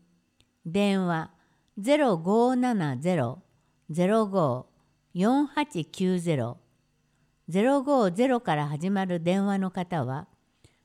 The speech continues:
電話ゼロ三六六三一七五二一。問い合わせ、秩父年金事務所、電話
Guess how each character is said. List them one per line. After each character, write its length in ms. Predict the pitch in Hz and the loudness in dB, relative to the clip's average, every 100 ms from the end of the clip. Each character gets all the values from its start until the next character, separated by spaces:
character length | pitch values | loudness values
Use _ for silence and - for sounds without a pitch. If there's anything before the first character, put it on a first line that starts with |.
| _ | _
電 360 | 175 180 180 160 | -6 -2 0 0
話 280 | 156 143 - _ - | -2 -6 -10 _ -10
ゼ 160 | 147 175 | -2 0
ロ 200 | 240 254 | 2 -2
三 420 | - 208 139 143 _ _ _ - | -2 -2 -2 -6 _ _ _ -8
六 260 | 180 180 | -6 -4
六 380 | 277 277 277 160 | 0 -2 -2 -10
三 480 | - - 175 180 180 | -8 -6 -4 -2 -4
一 400 | 165 - 110 - _ _ _ | -6 -10 -12 -12 _ _ _
七 320 | 185 208 247 277 | -2 0 0 0
五 380 | 277 240 131 | 2 2 2
二 400 | 139 156 170 156 | 0 0 0 0
一。 340 | 156 - 117 123 _ _ _ _ _ _ _ _ - | -4 -8 -14 -14 _ _ _ _ _ _ _ _ -2
問 240 | 202 208 | 2 4
い 80 | 190 | 2
合 80 | 175 | 2
わ 120 | 180 | -2
せ、 320 | - 160 175 _ _ _ - | -6 -10 -10 _ _ _ -16
秩 540 | - 214 - 262 262 | -12 -12 -8 -4 -4
父 240 | 214 214 | -2 -2
年 340 | 196 196 285 285 | -2 -2 0 -2
金 320 | - 262 240 | -2 -2 -2
事 120 | 233 | 0
務 180 | 214 202 | 0 0
所、 360 | - 131 135 - _ _ | -4 -6 -8 -14 _ _
電 420 | 160 185 190 175 160 | -4 0 0 0 -2
話 240 | 151 | -4